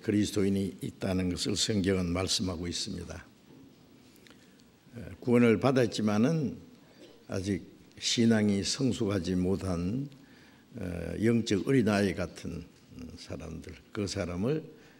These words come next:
어, 육신에 속한 사람이다 그랬습니다. 에, 성령을 따라 살지 못하고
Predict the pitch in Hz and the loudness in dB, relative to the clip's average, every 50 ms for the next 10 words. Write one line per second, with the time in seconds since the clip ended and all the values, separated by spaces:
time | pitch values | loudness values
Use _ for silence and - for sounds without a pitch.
0 | - - - - - 95 90 90 90 85 82 78 - - 87 87 101 123 120 - | -20 -20 -20 -20 -16 -14 -12 -12 -10 -12 -12 -14 -16 -18 -12 -4 -2 -2 0 0
1 | - - - 123 107 101 90 - 107 - - - 107 95 87 80 78 - - - | 0 0 2 2 2 2 0 -4 -8 -10 -8 -8 -6 -6 -6 -6 -8 -10 -10 -14
2 | - - - - - - - - - _ _ - - 92 90 85 - - 104 90 | -18 -20 -20 -20 -20 -20 -20 -20 -20 _ _ -18 -14 -14 -12 -12 -10 -10 -8 -8
3 | 87 90 87 85 90 90 98 95 87 80 - - - 80 - - - - 76 78 | -6 -6 -6 -4 -4 -2 -2 -2 -2 -4 -6 -10 -10 -8 -8 -8 -8 -8 -10 -14
4 | 78 80 80 - - _ _ _ - - - - - - - - - - - - | -14 -16 -18 -20 -20 _ _ _ -20 -20 -20 -20 -20 -20 -20 -20 -20 -20 -20 -20
5 | - - - - - - - - - - - - - - - - - - - - | -20 -20 -20 -20 -20 -20 -20 -20 -20 -20 -20 -20 -20 -20 -20 -20 -20 -20 -20 -16
6 | 120 104 98 95 95 95 95 95 90 - - - - 123 127 127 123 123 120 110 | -14 -12 -10 -8 -8 -8 -8 -8 -10 -8 -8 -2 2 4 6 8 8 8 6 4
7 | - - 117 107 104 95 - - 113 101 98 107 98 98 95 95 90 101 101 87 | 4 4 4 4 4 2 2 2 2 2 2 2 2 2 0 0 2 2 0 0
8 | 85 87 87 92 117 143 151 | 0 -2 -2 -2 -2 -2 -4